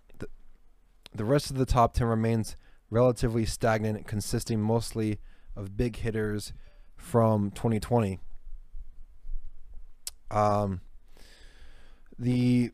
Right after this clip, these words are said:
Nintendo continues to dominate with steady physical sales of Mario Kart eight Deluxe, Animal Crossing New Horizons,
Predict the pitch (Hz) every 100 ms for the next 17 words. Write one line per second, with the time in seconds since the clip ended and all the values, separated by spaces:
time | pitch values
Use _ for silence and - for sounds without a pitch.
0 | - - 120 - - 156 156 - 147 -
1 | 127 135 131 127 123 117 - - 127 127
2 | - 120 120 117 - 120 113 113 107 117
3 | 127 - 123 123 113 113 110 120 123 -
4 | - 117 127 127 - 120 117 - 113 113
5 | 131 123 120 110 110 107 107